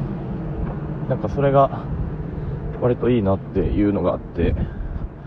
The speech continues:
無になってるっていうか、なんかこう強制的にこ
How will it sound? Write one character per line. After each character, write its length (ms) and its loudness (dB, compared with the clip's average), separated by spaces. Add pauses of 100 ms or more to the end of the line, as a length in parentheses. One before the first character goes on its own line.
(1700)
無 120 8
に 100 6
な 120 4
っ 40 -6
て 140 -6
る 120 4
っ 20 2
て 100 2
い 40 2
う 60 2
か、 140 -2 (2000)
な 60 0
ん 40 -2
か 80 -2
こ 140 -2
う 100 0
強 140 6
制 160 4
的 240 0
に 140 2
こ 420 2